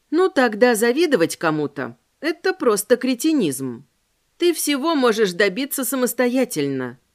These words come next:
Надо только видеть цель, идти к ней и плевать на все препятствия. А тратить время и силы на то, чтобы сидеть и ныть: «А вот у нее – него, есть, а у меня нету,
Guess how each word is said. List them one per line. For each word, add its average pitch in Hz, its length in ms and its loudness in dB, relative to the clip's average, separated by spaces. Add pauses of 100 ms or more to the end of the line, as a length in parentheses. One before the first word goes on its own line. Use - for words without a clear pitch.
(120)
Надо 349 360 2
только 285 420 -2
видеть 240 440 -2
цель, 151 460 2 (180)
идти 220 460 -2
к - 100 -10
ней 147 300 0
и - 180 -4
плевать 277 460 0
на 240 140 0
все 226 200 2
препятствия. 131 960 -4 (380)
А 294 80 -2
тратить 302 480 -2
время 240 420 0
и 233 40 -2
силы 262 360 0
на 226 180 0
то, 302 280 -2
чтобы 185 360 -2
сидеть 240 440 -4
и 226 80 0
ныть: 240 380 -4 (100)
«А 254 160 -2
вот 247 240 -2
у 254 60 2
нее – 254 560 0
него, 185 600 -2 (120)
есть, 311 580 -4
а 214 100 0
у 208 80 0
меня 202 320 0
нету, 285 600 -4